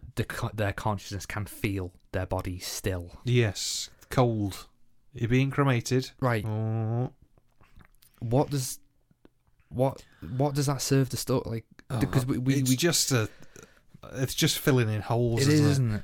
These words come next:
Speaker 2: Rather than doing a proper job, he's just using some polyfiller on a
Speaker 1: Polyfiller.
Speaker 2: crack in the road,
Speaker 1: And
Speaker 2: isn't
Speaker 1: using
Speaker 2: he?
Speaker 1: his finger to
Speaker 2: It's like when, you know, when you get a pothole and the council do a shit job and it
Speaker 1: Yeah,
Speaker 2: opens
Speaker 1: like,
Speaker 2: up in a
Speaker 1: why,
Speaker 2: week.
Speaker 1: yeah,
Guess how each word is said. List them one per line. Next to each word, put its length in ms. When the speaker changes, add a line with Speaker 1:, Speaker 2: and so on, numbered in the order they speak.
Speaker 2:
Rather 320
than 120
doing 220
a 40
proper 280
job, 300
he's 140
just 220
using 280
some 180
polyfiller 720
on 100
a 60
Speaker 1:
Polyfiller. 680
Speaker 2:
crack 300
in 80
the 80
road, 280
Speaker 1:
And 20
Speaker 2:
isn't 100
Speaker 1:
using 140
Speaker 2:
he? 40
Speaker 1:
his 120
finger 360
to 300
Speaker 2:
It's 120
like 240
when, 160
you 120
know, 100
when 100
you 60
get 80
a 40
pothole 440
and 100
the 40
council 360
do 120
a 40
shit 300
job 220
and 80
it 40
Speaker 1:
Yeah, 160
Speaker 2:
opens 240
Speaker 1:
like, 120
Speaker 2:
up 40
in 60
a 40
Speaker 1:
why, 140
Speaker 2:
week. 200
Speaker 1:
yeah, 240